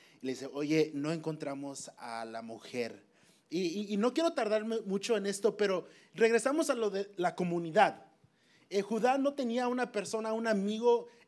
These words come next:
eh, que creía en Dios. Eh, tenemos a este amigo que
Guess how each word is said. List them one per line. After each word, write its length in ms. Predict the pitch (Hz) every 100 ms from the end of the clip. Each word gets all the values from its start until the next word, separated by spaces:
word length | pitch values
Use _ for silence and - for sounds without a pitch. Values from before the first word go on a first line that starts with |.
| -
eh, 320 | 175 190 185
que 160 | 214 202
creía 440 | 214 202 226 233
en 100 | 214
Dios. 440 | 180 220 226 220 -
Eh, 340 | 185 185 185 - - -
tenemos 360 | - 220 262 262
a 60 | 240
este 220 | 233 240
amigo 400 | 214 214 240 233
que 360 | 214 196 185